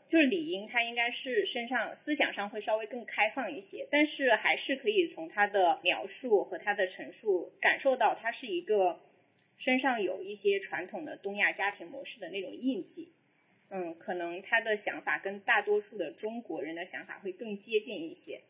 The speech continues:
他在书的末尾里面有写到，他说，嗯，就是经历了这两年的采访，嗯，他还是依然认为一个人的死亡并不是自己的事情，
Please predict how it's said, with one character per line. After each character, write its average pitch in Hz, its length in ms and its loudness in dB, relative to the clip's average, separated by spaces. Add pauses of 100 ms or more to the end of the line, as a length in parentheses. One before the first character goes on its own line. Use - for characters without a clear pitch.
(380)
他 294 120 2
在 285 160 6
书 277 160 -6
的 254 120 2
末 262 220 2
尾 175 140 2
里 151 120 -6
面 160 200 -8
有 160 140 -8
写 - 260 -8
到， 170 220 2
他 185 180 -2
说， 180 380 -2 (320)
嗯， 175 340 -8
就 208 120 -2
是 208 260 -4
经 254 260 2
历 262 140 4
了 202 160 4
这 208 140 -2
两 190 240 -2
年 127 160 -10
的 190 80 -8
采 - 360 -8
访， 160 200 -4 (420)
嗯， 165 300 -6
他 254 120 8
还 180 240 4
是 208 200 -8
依 233 100 -10
然 180 240 4
认 202 180 0
为 156 140 -6
一 170 160 -8
个 226 140 -4
人 190 120 -4
的 202 120 -2
死 175 260 -14
亡 - 340 -16
并 226 200 -4
不 170 100 -6
是 202 160 -2
自 214 220 -16
己 - 80 -18
的 180 160 -12
事 - 180 -6
情， - 240 -16